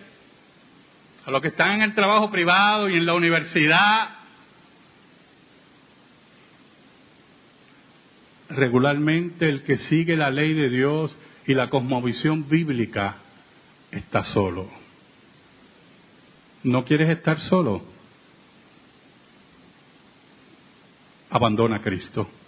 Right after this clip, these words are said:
y vas a estar bien acompañado por toda la eternidad. Te lo puedo asegurar.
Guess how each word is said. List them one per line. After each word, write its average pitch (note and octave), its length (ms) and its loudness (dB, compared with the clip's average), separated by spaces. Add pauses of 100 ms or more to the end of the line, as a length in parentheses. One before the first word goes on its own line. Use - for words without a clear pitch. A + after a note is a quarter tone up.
(240)
y - 60 -6
vas A#2+ 120 0
a - 20 -8
estar A#2+ 240 -2
bien C#3+ 260 0
acompañado A2+ 640 -2 (380)
por G2+ 180 -2
toda A#2+ 260 0
la D3 100 -2
eternidad. C#3 580 0 (1500)
Te A2+ 100 4
lo G#2+ 120 -2
puedo A2+ 200 -2
asegurar. B2 520 -4